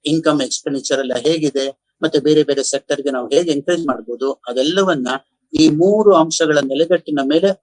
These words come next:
ಆಧಾರ ಮಾಡಿ ಹೇಳ್ತೀವಿ ಅಂತ ಹೇಳಿದ್ದಾರೆ. ಬಹುಶಃ, ಆ, ಈ vision of the budget ಬಹಳ ಸೂಕ್ತವಾಗಿ ಬಂದಿದೆ. ಇದಕ್ಕೆ ಪ್ರಾಕ್ಟಿಕಲ್ ಆಗಿ ತರಬೇಕಾದ್ರೆ ಬಹುಶಃ ಏನೇನ್ ಕಾರ್ಯಕ್ರಮ ಬೇಕು ಅದು ಮುಂದಿನ ಭಾಗಗಳಲ್ಲಿ ಅವರು ಮಾಡ್ತಾರೆ ಅಂತ ನಾವು ಆಶಿಸೋಣ.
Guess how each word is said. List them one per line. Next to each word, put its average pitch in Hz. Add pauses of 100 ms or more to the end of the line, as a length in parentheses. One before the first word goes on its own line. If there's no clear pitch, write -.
ಆಧಾರ 139
ಮಾಡಿ 117
ಹೇಳ್ತೀವಿ 147
ಅಂತ 117
ಹೇಳಿದ್ದಾರೆ. 113 (120)
ಬಹುಶಃ, 185 (300)
ಆ, 139 (300)
ಈ 139
vision 160
of 175
the 147
budget 147 (260)
ಬಹಳ 131 (380)
ಸೂಕ್ತವಾಗಿ 175
ಬಂದಿದೆ. 151
ಇದಕ್ಕೆ 180
ಪ್ರಾಕ್ಟಿಕಲ್ -
ಆಗಿ 185
ತರಬೇಕಾದ್ರೆ 139
ಬಹುಶಃ 156
ಏನೇನ್ 160
ಕಾರ್ಯಕ್ರಮ 147
ಬೇಕು 151
ಅದು 131
ಮುಂದಿನ 147
ಭಾಗಗಳಲ್ಲಿ 120 (320)
ಅವರು 135
ಮಾಡ್ತಾರೆ 127
ಅಂತ 113
ನಾವು 120
ಆಶಿಸೋಣ. 113